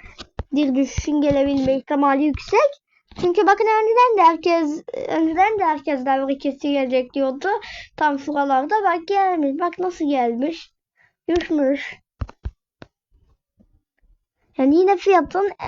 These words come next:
en a-, en fazla bu beş bin altı yüz, altı bin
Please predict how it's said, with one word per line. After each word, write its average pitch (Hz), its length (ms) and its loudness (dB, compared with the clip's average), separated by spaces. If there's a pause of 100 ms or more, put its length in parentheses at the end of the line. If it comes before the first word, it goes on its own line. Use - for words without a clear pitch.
(200)
en 381 140 4
a-, 349 380 4
en 403 200 4
fazla 330 380 4 (880)
bu 302 140 2
beş 370 220 4
bin 370 160 2
altı 359 400 6
yüz, 349 380 2 (2250)
altı 392 360 6
bin 392 140 6